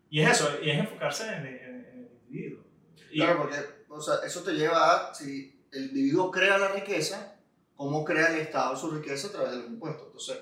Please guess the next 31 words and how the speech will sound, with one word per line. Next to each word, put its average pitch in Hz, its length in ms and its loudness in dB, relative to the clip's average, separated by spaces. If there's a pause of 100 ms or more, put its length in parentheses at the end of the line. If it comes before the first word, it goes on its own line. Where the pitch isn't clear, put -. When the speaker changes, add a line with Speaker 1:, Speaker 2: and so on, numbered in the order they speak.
(180)
Speaker 1:
Claro. 147 280 0
Speaker 2:
en 143 180 -2
un, 151 420 -4
en 139 220 -6
un 135 100 -2
Estado - 880 8
donde 123 240 -8
se 127 340 -6
favorece 120 500 -4
el 170 60 0
individualismo, 170 920 0 (480)
los 135 180 0
impuestos 170 500 0
suben. 170 380 0 (540)
Speaker 1:
Ah. - 240 -20
Speaker 2:
Y 135 80 2
este 135 140 0
es 135 60 0
un 151 120 -4
país 160 260 4
tradicionalmente 151 880 -2
que 139 240 -2
los 127 100 -6
impuestos 151 440 -10
los 147 100 -2
bailan. 135 560 2 (160)
Speaker 1:
Pero, 131 500 -2
oye, 151 440 0
la 131 120 -6
carga 135 280 -2
tributaria 147 400 -2